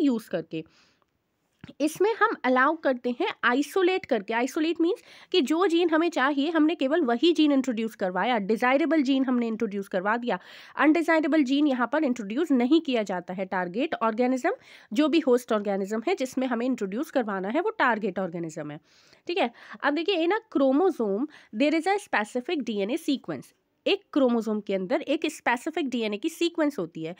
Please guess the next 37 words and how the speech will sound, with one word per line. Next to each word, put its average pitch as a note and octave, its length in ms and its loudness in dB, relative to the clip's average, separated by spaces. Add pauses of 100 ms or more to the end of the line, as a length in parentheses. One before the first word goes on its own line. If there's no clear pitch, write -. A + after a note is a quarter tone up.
(280)
उसको E4 300 2
हम G4 160 2
बोलते A3 380 0
हैं F4 180 0
origin A3+ 500 2
of B3 240 0
replication। F3 580 -6 (400)
वो C#4+ 200 0
ही G4+ 180 4
रिस्पॉन्सिबल C4+ 640 0
होती G#3 400 -4
है F#4+ 160 0 (160)
for D4 120 0 (140)
initiating D#4 680 2
replication, F#3+ 580 -6 (340)
मीन्स D#4 320 2 (280)
वहीं C4 440 4
से G4+ 220 0
रेप्लिकेशन A3+ 760 -2
स्टार्ट B3 500 0
होगा। F3 300 -2
Initiate C#4+ 540 0
means D#4 340 0
start G#3+ 380 -2
होना, E3+ 220 -6 (340)
तो C4+ 80 2
वहीं D4 240 4
से G4+ 160 -4
रेप्लिकेशन B3+ 600 -2
स्टार्ट A3 380 -2
होगा। F3 200 -4
कहाँ C4+ 240 0
से? G4+ 200 -2 (340)
Origin B3+ 400 4
of - 200 0
replication F#3 580 -4
से। D#3+ 180 -10